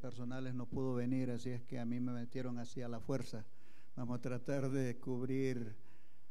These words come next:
algo sobre lo que es la biosfera Río Plátano con relación al, a lo, al pueblo indígena Misquito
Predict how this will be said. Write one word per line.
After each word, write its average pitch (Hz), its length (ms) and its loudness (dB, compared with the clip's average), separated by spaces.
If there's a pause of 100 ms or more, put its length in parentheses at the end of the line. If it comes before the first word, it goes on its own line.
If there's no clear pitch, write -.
(140)
algo 143 500 4
sobre 127 400 2
lo 120 160 2
que - 80 0
es 127 60 0
la 135 80 0
biosfera 127 360 2
Río 127 240 2
Plátano 127 540 0
con 123 140 0
relación 127 960 0
al, 117 1040 0 (500)
a 117 240 -2
lo, 120 240 0
al 127 160 -2
pueblo 131 240 2
indígena 123 340 2
Misquito 120 600 0